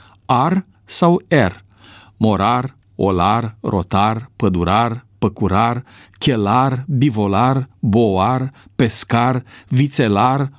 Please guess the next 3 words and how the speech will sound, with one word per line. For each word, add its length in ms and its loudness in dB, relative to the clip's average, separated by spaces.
oier, 600 0
pivnicer, 800 0
etcetera. 600 -2